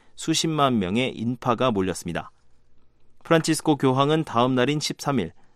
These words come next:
파티마 성모 발현 백 주년을 맞아 성모 마리아의 발현을 목격하고 계시를 받은 것으로 알려진 양치기 남매의 시성식을 주재할 예정입니다. 이들 남매는 천구백십칠 년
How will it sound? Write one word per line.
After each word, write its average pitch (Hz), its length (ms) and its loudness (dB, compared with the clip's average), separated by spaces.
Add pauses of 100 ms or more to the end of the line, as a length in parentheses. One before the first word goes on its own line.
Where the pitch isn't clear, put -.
(100)
파티마 131 420 2
성모 160 400 -2
발현 127 440 0
백 - 200 -10
주년을 117 460 2
맞아 101 320 0 (320)
성모 160 380 2
마리아의 117 480 2
발현을 123 440 0
목격하고 101 720 -4 (280)
계시를 113 520 0
받은 123 320 -2
것으로 117 300 0
알려진 85 420 -2 (260)
양치기 127 480 0
남매의 107 540 0
시성식을 156 720 -2
주재할 110 520 -4
예정입니다. 92 600 -4 (840)
이들 156 240 4
남매는 151 440 2
천구백십칠 165 800 -2
년 107 160 0